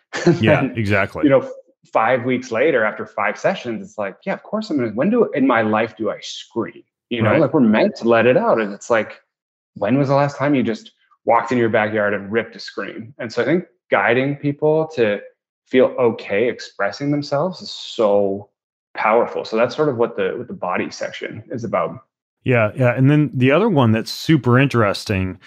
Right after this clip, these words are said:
Speaker 2: is the couples. And, uh, you know, th-, this is, this is a discussion that if you're listening at work, you might have to turn it down a little bit if you're driving with the kids in the minivan. But with, with the couple sessions,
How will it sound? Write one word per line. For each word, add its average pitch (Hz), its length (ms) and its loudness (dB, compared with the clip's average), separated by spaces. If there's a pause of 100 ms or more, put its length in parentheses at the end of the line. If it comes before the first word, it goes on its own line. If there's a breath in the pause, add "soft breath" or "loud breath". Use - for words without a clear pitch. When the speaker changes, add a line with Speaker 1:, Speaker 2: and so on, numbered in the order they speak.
(380 loud breath)
Speaker 2:
is 113 160 2
the 104 60 -2
couples. 92 640 -2 (140)
And, 117 500 4
uh, 135 280 -2
you 127 200 -2
know, 117 100 2 (160)
th-, 143 180 -2
this 131 280 2
is, 107 240 0
this 120 140 2
is 110 80 0
a 113 40 0
discussion 113 520 0
that 104 220 0
if 110 200 -6
you're 110 160 0
listening 120 340 0
at 95 60 -4
work, 131 260 0
you 120 60 0
might 113 120 4
have 95 120 -2
to 120 160 -2 (100)
turn 123 180 0
it 95 60 0
down 107 200 2
a - 20 2
little 107 140 2
bit 104 180 2
if 101 100 -2
you're 104 80 -2
driving 98 220 2
with 90 100 -2
the 98 60 -8
kids 113 260 -2
in 101 80 0
the 95 60 4
minivan. 98 560 4
But 98 180 -2 (580 loud breath)
with, 127 360 2
with 123 180 0
the - 60 -2
couple 175 360 0
sessions, 98 680 -4